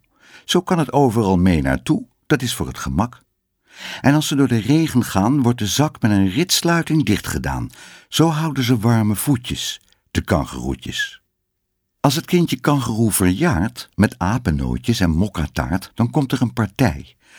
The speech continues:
De moeders zitten op haar staart en blijven er al door bij. De kindertjes zwaaien met een vlag en gillen en schreeuwen de hele dag. Ze hebben papieren hoedjes, de kangoeroetjes. Ze eten de apennootjes op,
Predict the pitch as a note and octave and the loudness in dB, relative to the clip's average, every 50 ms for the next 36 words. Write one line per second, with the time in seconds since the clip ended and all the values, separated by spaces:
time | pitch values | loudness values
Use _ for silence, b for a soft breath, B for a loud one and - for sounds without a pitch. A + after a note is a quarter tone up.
0 | B B B B B F#2 F2+ A2 D3 E3+ F3+ F#3+ F3+ - - D3 C3 - - - | B B B B B 2 2 2 2 2 2 0 0 0 -2 -2 -2 -2 -2 -4
1 | - F#2 - - C2+ B1+ - - - - A#2+ B2 C#3 D3 - - B B B B | -4 -6 -6 -6 -6 -6 -6 -6 -2 0 0 0 0 -4 -6 -12 B B B B
2 | B B B F2 D#2 C2+ D#2+ F#2 A2 B2+ D3 D3 - - - - F2+ D#2+ - - | B B B 0 0 2 2 2 2 2 2 0 -2 -4 -4 -2 -2 -4 -2 -2
3 | - G2 G#2 A2 A2+ A#2 A#2 B2 B2 G#2+ E2+ D#2+ D2+ B1 B1 B1 - _ _ _ | 0 0 0 0 0 0 0 0 0 0 0 0 -2 -2 -4 -14 -20 _ _ _
4 | _ _ _ _ _ _ _ - - - - C3+ C#3+ D#3 C#3 G#2 - - A2+ - | _ _ _ _ _ _ _ -2 -2 0 2 2 2 2 2 0 0 -2 -2 -2
5 | - - - G2 - - D3 C3 C3 G#2+ F#2+ E2 D2+ - - - C#3 - - - | -2 -2 0 0 0 0 0 0 2 2 2 2 0 0 -2 -2 -2 -2 -4 -10
6 | - B B B B B B G2 F2+ - C#2 - - - - - C#2+ - - - | -14 B B B B B B 0 0 0 -2 -4 -4 -2 -2 -2 -4 -4 -2 0
7 | G2+ F#2+ - - - - - F#3 F#3+ F#3+ F#3 D#3+ B2+ C3 C#3 F3 F#3+ F3+ D#3+ C3+ | 0 0 0 -2 -4 -2 0 0 2 2 2 2 2 2 2 2 0 2 2 2
8 | B2+ D#3 D#3+ E3 - - b b b b b b b b b - G#2 F#2+ F#2+ A2+ | 2 2 0 0 -4 -10 b b b b b b b b b 0 0 2 2 2
9 | G#2 D#2 D#2+ - - D#2+ D2 - _ _ - - F#3+ G3+ G3 F#3 F#3+ F#3 E3 D3 | 2 0 -2 -4 -2 -4 -4 -4 _ _ -4 0 2 2 2 4 4 4 4 4
10 | A#2+ - - - - - - - - _ _ _ _ - F2+ F#2 - - F2+ D2+ | 2 0 -2 -8 -8 -8 -10 -14 -16 _ _ _ _ -2 -2 0 0 0 -2 -2
11 | C2 - D2+ C#2+ C2 D#2 D2 - - - B1 - - - - _ _ _ _ _ | -2 -4 -6 -4 -2 -2 -2 -2 -4 -10 -10 -10 -12 -12 -16 _ _ _ _ _
12 | _ _ _ B B B B B B B B B - - - G#2+ F#2 E2 - - | _ _ _ B B B B B B B B B -2 0 2 2 2 2 0 -4
13 | - - - F#2+ A#2+ B2+ - E2 D2 C2 B1+ B1 - E2 D#2 - - - D#3 D3 | -6 -6 -4 -4 -4 -2 -2 0 0 0 0 -2 -4 -6 -8 -6 -2 -4 -4 -4
14 | - - - | -4 -12 -20